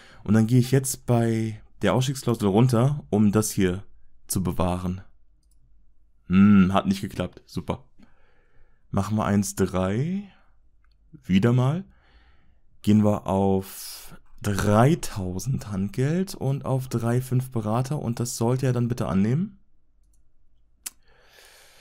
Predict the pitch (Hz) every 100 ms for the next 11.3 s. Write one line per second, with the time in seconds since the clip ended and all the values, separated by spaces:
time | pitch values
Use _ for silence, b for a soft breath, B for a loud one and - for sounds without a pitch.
0 | b b b - - 120 135 135 123 98
1 | 120 147 151 143 175 165 165 170 151 160
2 | 147 175 180 - 160 165 127 - - -
3 | - - _ _ - 123 131 135 117 117
4 | 120 131 123 - 127 95 98 92 - 98
5 | 92 95 98 95 101 - 95 95 82 -
6 | 95 92 98 127 135 - - - - -
7 | - - - _ _ _ _ _ _ _
8 | - - _ _ - 101 98 98 92 92
9 | - _ _ - _ _ _ _ _ _
10 | _ _ _ _ _ _ _ _ _ -
11 | - 127 -